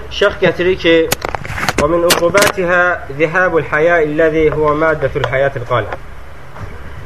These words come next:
Və günahların acı aqibətindəndir ki, günahlar insandan həyanı götürür.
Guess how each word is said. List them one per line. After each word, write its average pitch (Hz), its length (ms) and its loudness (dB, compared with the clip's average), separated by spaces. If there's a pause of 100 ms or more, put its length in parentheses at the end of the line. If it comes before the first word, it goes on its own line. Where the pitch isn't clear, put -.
(100)
Və 139 60 -4
günahların 165 580 4
acı 170 200 2
aqibətindəndir 156 800 0
ki, 160 280 -2 (1700)
günahlar 165 500 2
insandan 156 500 0
həyanı 151 360 0
götürür. 120 420 -4